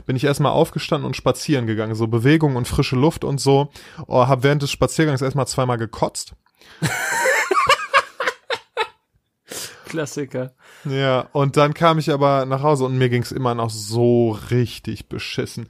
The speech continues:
Speaker 1: Und dann hat mir meine damalige Freundin echt gut geholfen, hat mir irgendwie eine Brühe gemacht,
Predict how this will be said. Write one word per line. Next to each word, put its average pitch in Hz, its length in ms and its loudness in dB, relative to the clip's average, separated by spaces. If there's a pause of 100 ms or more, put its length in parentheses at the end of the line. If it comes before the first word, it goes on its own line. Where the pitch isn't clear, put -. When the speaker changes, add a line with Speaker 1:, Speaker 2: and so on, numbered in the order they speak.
(340)
Speaker 1:
Und 127 140 -2
dann 131 120 4
hat 151 160 2
mir 151 160 0
meine 139 240 2
damalige 139 480 2
Freundin 139 360 -2
echt 180 380 0
gut 180 280 -2
geholfen, 135 760 2
hat 131 260 -4
mir 135 200 0
irgendwie 135 340 0
eine 123 200 2
Brühe 147 560 2
gemacht, 160 640 0